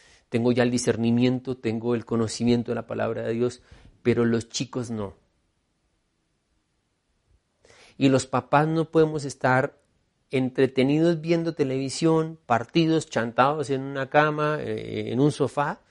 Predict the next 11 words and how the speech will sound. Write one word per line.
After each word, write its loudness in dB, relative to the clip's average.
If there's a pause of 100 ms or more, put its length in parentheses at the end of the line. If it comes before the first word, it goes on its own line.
(420)
o 0
con 6
los 6
amigos -2
en -4
un -4
deporte, -4 (1080)
sin 0
cuidar 4
nuestro -10
hogar, -14